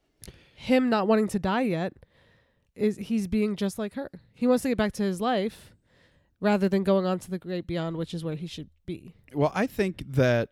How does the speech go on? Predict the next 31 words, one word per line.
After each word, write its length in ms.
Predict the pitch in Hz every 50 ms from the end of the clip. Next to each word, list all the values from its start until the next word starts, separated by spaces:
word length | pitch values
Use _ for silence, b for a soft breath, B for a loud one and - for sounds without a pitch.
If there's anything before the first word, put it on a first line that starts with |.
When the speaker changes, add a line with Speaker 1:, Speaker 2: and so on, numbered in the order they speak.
| _ -
Speaker 2:
there's 280 | 147 135 135 127 127
a 60 | 127 120
few 260 | - - 131 131 127
things, 720 | - - 123 113 107 104 101 98 101 101 - - - - _ _ _ _ _ _ _ -
um, 680 | 123 120 113 113 110 107 104 101 101 101 98 90 98 - _ _ _ _ _ _ _ _ _ _ _ _ _ -
about 300 | 127 127 - 120 120 -
this 180 | - 120 - - - - -
movie, 400 | 120 123 127 117 117 113 113 104
the 120 | 107 113
way 120 | 120 127
that 140 | 135 135 123
it 100 | 123 110
looks 540 | 104 113 117 117 113 107 - - - - - - -
and 160 | 131 123 120
the 60 | 117
way 160 | 117 117 117
that 140 | 113 117 113
it 100 | 107 101
feels 460 | - - 123 113 110 104 101 104 107
that 140 | - 110 104
I 60 | 101 98
really, 560 | 95 98 113 123 131 131 131 131 131 123 120
really 520 | 110 110 117 117 113 113 110 110 104 101
like. 460 | 98 95 85 - 67 - - - - - _ _ _ -
Speaker 1:
All 120 | - 220 214
right. 220 | 208 226 311 - - - - - - -
Tell 120 | - 220
me 100 | 220 196
about 220 | 170 - 151 135
it. 80 | - - _ - - - - - -
Speaker 2:
Uh, 180 | 110 101 120